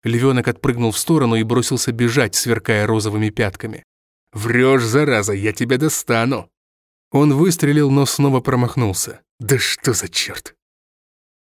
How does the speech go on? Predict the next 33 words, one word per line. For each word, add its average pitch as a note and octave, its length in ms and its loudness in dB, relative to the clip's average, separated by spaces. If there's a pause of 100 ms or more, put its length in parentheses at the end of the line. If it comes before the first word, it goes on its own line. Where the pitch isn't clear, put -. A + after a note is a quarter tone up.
(100)
Лев A#2+ 320 2
проводил A#2 460 2
малыша A2 680 0
отрешенным A2 680 -2
взглядом, A2+ 640 -2 (300)
не A#2+ 240 2
испытывая A#2 520 -2
ни A2+ 120 0
ликования, A2 640 0
ни G#2+ 120 0
злорадства. G#2 760 -4 (720)
Расправа C#3 560 0
над C#3+ 180 0
хищниками C3+ 640 0
заняла C3 380 0
не C3+ 120 0
больше B2+ 340 -2
пяти A#2+ 280 -6
минут. B2 440 -2 (500)
Все C3 200 0
это B2 200 2
время B2 300 2
он A2+ 140 -2
пребывал A2+ 440 0
в - 60 -12
ступоре, - 640 -8 (260)
ни A2+ 120 2
разу G#2 260 0
не G2+ 120 -2
пошевелившись, G#2 840 -4 (280)
даже G#2+ 280 0
не G#2 80 0
вздрогнув. G#2+ 640 -4